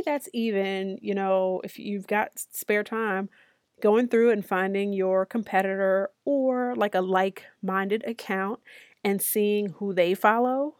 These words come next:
and seeing who follows them. Because you can find some really great profiles and a lot of great people that way. So just kinda going through,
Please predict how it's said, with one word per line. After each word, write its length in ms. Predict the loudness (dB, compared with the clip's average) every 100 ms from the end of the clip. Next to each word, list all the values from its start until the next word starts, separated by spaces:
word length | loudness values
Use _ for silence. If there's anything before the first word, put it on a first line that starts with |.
| _ -4
and 140 | -2
seeing 360 | 0 0 0 -2
who 160 | -4
follows 440 | -2 0 0 -2 0
them. 380 | 0 -2 -10 -16 _ _ _ _ _
Because 400 | -2 6 6 6
you 80 | -2
can 160 | -2 -2
find 300 | -2 -2 -2
some 260 | -4 -4
really 500 | 2 2 2 0 -4
great 540 | -8 -8 -4 -2 -4 -10 _ _ _
profiles 640 | -2 0 2 0 0 -2 -4
and 100 | -8
a 140 | -6
lot 380 | -2 2 2 2
of 120 | -2
great 280 | -2 -4 -4
people 380 | -6 -6 -6 -6
that 220 | -8 -8
way. 320 | -8 -8 -10 -12 -18 -20 -8
So 160 | -4
just 160 | -2 0
kinda 180 | -2 0
going 280 | 2 2 -2
through, 600 | -4 -4 -2 -2 -4 -8